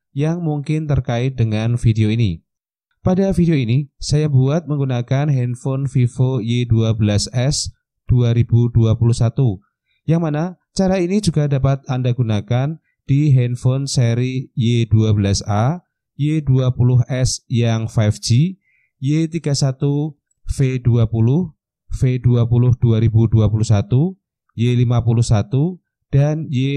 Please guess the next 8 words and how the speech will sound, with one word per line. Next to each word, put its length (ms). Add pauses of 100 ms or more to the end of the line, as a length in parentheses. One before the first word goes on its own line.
lima 240
puluh 240
satu 320
A, 320 (240)
maupun 560
Vivo 560
seri 640
lain. 400